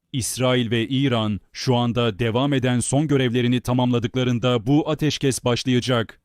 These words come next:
On iki saat boyunca bu sürenin sonunda savaş sona ermiş sayılacak. Resmi olarak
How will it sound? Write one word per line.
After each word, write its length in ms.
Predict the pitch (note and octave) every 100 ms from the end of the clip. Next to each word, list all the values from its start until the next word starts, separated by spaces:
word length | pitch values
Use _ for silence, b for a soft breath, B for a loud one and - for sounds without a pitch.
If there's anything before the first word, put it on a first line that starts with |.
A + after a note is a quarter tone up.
| _ _ _ _ _ _
On 240 | A#2+ B2 A#2+
iki 220 | A#2 D#3
saat 380 | - D#3+ C3+ -
boyunca 600 | B2 A#2+ A2 A#2+ G#2+ G2+ -
bu 140 | F#2+ C#3+
sürenin 380 | - C3 B2+ D3+
sonunda 480 | D3+ C3 B2 B2+
savaş 380 | A#2+ - B2 D3+
sona 280 | - D3+ D3
ermiş 300 | C#3 C3 A#2+
sayılacak. 680 | C3 A#2+ A#2 B2 G#2+ - _ _ _ _ _ _ _ _
Resmi 440 | G2 A2+ - B2 B2+
olarak 440 | A#2 G#2+ G#2 -